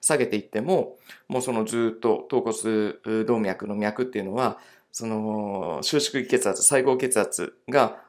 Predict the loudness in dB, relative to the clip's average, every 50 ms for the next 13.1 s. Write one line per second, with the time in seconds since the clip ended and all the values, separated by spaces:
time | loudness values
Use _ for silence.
0 | _ 2 2 2 4 2 0 2 0 0 0 2 4 4 4 4 2 0 2 4
1 | 4 4 4 4 0 0 0 2 2 2 2 2 0 -6 -6 -6 -6 -4 -2 0
2 | 2 2 2 2 2 2 2 2 0 0 -2 0 0 0 0 0 -2 -2 -4 -8
3 | -14 _ -20 -20 -20 -20 _ _ -8 -6 -6 -6 -4 0 2 4 6 6 6 6
4 | 4 2 0 0 2 2 2 2 2 0 0 -2 -2 0 0 0 0 0 0 0
5 | 2 2 0 0 0 0 -2 0 -2 -4 -4 -6 -6 -6 -6 -6 -6 -6 -10 -10
6 | _ _ _ _ -20 -20 -16 -8 -6 -4 -2 0 0 2 2 2 0 0 -2 -2
7 | -2 0 0 2 2 2 2 0 2 0 0 0 0 0 -2 -2 -4 -4 -2 0
8 | 2 4 4 4 4 0 0 -2 -2 -2 -4 -4 -4 -6 -6 -6 -2 0 0 0
9 | 0 -2 -8 -20 -20 -20 -20 _ -8 -2 0 2 2 4 4 4 4 2 0 -2
10 | -2 -2 0 0 0 0 -2 -8 -6 -6 -6 -6 -6 -6 -2 2 2 0 0 -2
11 | -12 _ _ _ _ _ _ _ _ _ _ _ -4 -2 0 2 2 4 4 4
12 | 4 2 0 -2 0 0 0 0 0 -2 -2 -2 -2 -2 -2 0 2 4 4 4
13 | 2 0